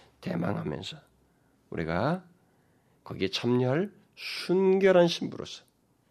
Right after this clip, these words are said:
잠시 동안 우리의 인생 칠십, 팔십은 마치 신부가 내일 결혼식을 앞두고 하루 전에 자기를 몸단장하는 것 같은 그 짤막한 기간입니다, 사실상.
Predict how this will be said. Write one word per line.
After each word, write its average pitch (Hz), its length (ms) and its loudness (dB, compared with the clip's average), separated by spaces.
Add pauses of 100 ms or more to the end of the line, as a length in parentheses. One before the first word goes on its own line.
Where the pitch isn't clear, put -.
(260)
잠시 - 580 -4
동안 - 320 -4 (840)
우리의 120 480 4
인생 117 400 4
칠십, 107 400 -2
팔십은 - 500 -6 (720)
마치 - 560 -8 (120)
신부가 104 760 -6 (320)
내일 147 400 6
결혼식을 147 520 0
앞두고 117 520 -4 (400)
하루 185 580 2 (160)
전에 101 480 -2 (320)
자기를 160 480 0
몸단장하는 120 800 2
것 95 80 0
같은 90 280 -8
그 - 180 -6
짤막한 - 680 0
기간입니다, 240 540 2
사실상. - 340 -14